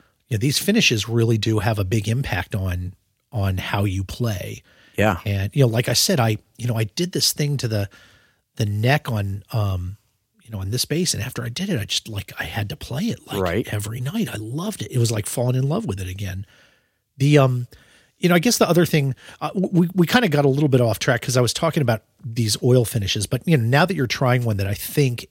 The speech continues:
Speaker 1: is, is like that,
Speaker 2: Yeah.
Speaker 1: um, I think there are a couple points to make about these oils.
Speaker 2: Right.
Speaker 1: They, they, um, y-,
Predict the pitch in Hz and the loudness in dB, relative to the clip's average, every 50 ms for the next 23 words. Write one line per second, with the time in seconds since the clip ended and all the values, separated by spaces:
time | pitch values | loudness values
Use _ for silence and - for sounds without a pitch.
0 | _ - 123 107 104 107 101 98 - - - - 104 113 113 104 98 117 - - | _ -4 -2 -2 0 0 0 0 -2 -2 -4 -6 -6 -4 -2 -2 -2 -2 -2 -4
1 | - 92 202 214 226 233 - - - - - - - - 92 92 90 - 123 123 | -4 -2 -2 -2 -2 -4 -8 -16 -20 -20 -20 -12 -6 -2 0 2 4 6 6 6
2 | 120 113 117 120 110 - _ _ _ _ _ _ _ _ _ _ _ _ _ _ | 4 2 0 -4 -6 -8 _ _ _ _ _ _ _ _ _ _ _ _ _ _
3 | _ _ _ _ - - 180 175 175 156 123 - - 156 - - 117 98 - - | _ _ _ _ 0 0 2 4 6 4 4 4 2 0 2 2 0 0 0 2
4 | 139 135 123 - - - 117 110 107 - 117 110 107 101 98 - _ _ _ _ | 4 4 4 2 2 0 0 0 0 0 0 0 0 0 0 -2 _ _ _ _
5 | _ _ - 139 104 98 - 104 101 98 - - - 127 120 110 104 92 87 87 | _ _ -10 -10 -8 -4 -4 -2 -2 -2 -4 -2 2 4 4 4 4 4 0 -4
6 | 90 - - - - - - - - _ - 87 95 90 90 85 123 123 - - | -6 -8 -8 -10 -12 -18 -20 -20 -12 _ 0 4 4 6 6 4 2 2 2 2
7 | 120 117 113 110 113 117 110 104 98 98 98 110 - - - - - _ _ _ | 2 4 4 4 4 4 4 2 2 0 -4 -6 -8 -12 -20 -20 -20 _ _ _
8 | _ - 131 117 | _ -12 -12 -12